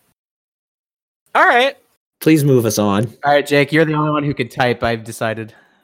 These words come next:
Speaker 2: Ah, this is just simple, classic furry porn.
Speaker 3: Good old furry
Speaker 2: Looks
Speaker 3: porn.
Speaker 2: like some kind of, looks like a snowy fox. It might be, um,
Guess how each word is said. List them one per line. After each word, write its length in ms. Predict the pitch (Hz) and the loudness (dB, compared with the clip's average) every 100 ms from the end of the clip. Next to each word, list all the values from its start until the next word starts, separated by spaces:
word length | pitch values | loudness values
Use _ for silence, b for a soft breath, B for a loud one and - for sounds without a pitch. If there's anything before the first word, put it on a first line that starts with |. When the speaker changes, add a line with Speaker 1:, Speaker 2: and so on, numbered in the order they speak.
| B B B | B B B
Speaker 2:
Ah, 680 | 123 127 123 110 98 90 - _ _ _ _ _ _ | 4 8 8 8 6 2 -6 _ _ _ _ _ _
this 160 | 147 147 | 0 0
is 140 | 123 | 0
just 400 | 120 117 - - | 0 -2 -4 -8
simple, 580 | - 156 143 151 147 139 | 0 0 4 4 4 2
classic 540 | 139 139 131 135 135 135 | 0 -2 0 2 0 0
furry 380 | - 135 113 104 | 0 4 4 2
porn. 540 | - 107 92 87 107 _ | -2 -2 -2 -4 -8 _
Speaker 3:
Good 160 | 147 127 | -4 -4
old 160 | 113 | -4
furry 160 | - 104 | -10 -10
Speaker 2:
Looks 160 | 135 139 | -8 0
Speaker 3:
porn. 60 | |
Speaker 2:
like 100 | 139 | 0
some 200 | 135 127 | 0 -6
kind 260 | 135 139 127 | 0 0 -2
of, 100 | 123 b b b - | -6 b b b -6
looks 160 | 139 | 0
like 160 | 147 135 | 2 2
a 40 | |
snowy 400 | - - 143 147 | -2 0 4 4
fox. 380 | 143 143 135 143 | 2 0 0 0
It 80 | 127 | 0
might 240 | 131 131 | 2 0
be, 500 | 131 127 123 120 107 _ _ _ - | 2 2 2 0 -4 _ _ _ -8
um, 420 | 104 110 104 101 | -4 -2 -2 -4